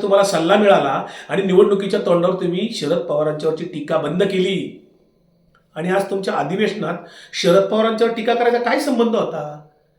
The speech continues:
कुठल्या मुद्द्यावर तुम्ही आज शरद पवारांच्या टीका करण्याचा विषय होता तुमच्याकडे? तुम्ही म्हणालात की विरोधकांना जमिनीच्या वीस फूट खाली गाडण्याचं काम तुम्ही केले. वीस फूट खाली गाडलं? ही लोकशाहीची भाषा, ही संविधानाची भाषा आहे का? केंद्रीय गृहमंत्र्याला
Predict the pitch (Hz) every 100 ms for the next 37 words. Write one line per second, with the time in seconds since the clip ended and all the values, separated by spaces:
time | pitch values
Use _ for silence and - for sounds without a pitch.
0 | _ - - 220 262 285 277 277 269 254
1 | 220 214 - 214 202 202 190 196 196 185
2 | 175 180 170 165 139 135 131 131 127 127
3 | 127 - _ _ _ _ _ - 165 190
4 | 170 143 156 - - - 170 151 170 208
5 | 208 208 226 202 151 170 190 226 208 -
6 | 220 220 - 240 - 165 196 156 156 160
7 | 180 180 170 160 160 156 147 139 127 113
8 | - _ _ _ _ 120 156 170 - 151
9 | - 143 139 147 127 160 226 - - _
10 | _ 170 139 131 - 196 208 254 214 208
11 | 185 - - _ - 175 139 156 202 226
12 | 247 233 156 233 240 180 175 233 220 180
13 | 175 185 190 165 185 180 190